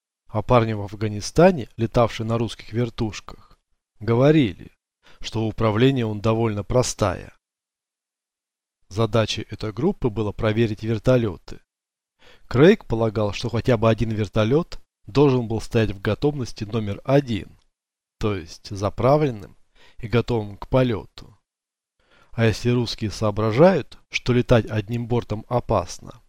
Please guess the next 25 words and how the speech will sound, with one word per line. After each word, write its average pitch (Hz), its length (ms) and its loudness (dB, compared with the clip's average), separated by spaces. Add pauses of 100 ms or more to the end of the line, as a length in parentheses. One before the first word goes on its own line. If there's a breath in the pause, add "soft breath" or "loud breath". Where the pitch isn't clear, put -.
(400)
таких 156 400 -2
должно 110 340 -2
быть 117 240 -6
два. 98 320 -4 (1120)
Группа 196 340 0
должна 117 380 0
была 110 240 0
определить 117 540 -4
готовый 110 400 -4
к - 40 -8
взлету 110 440 -4
вертолет 101 640 -6 (500 loud breath)
и 113 120 -4
дать 117 180 6
сигнал 117 420 -2
зеленой 110 380 -2
ракетой. - 800 -4 (800)
Если 110 340 0
ни 117 100 -2
один 113 280 2
вертолет 110 420 -4
к - 140 -18
полету 117 400 -2
не 101 80 -10
пригоден, 120 680 -6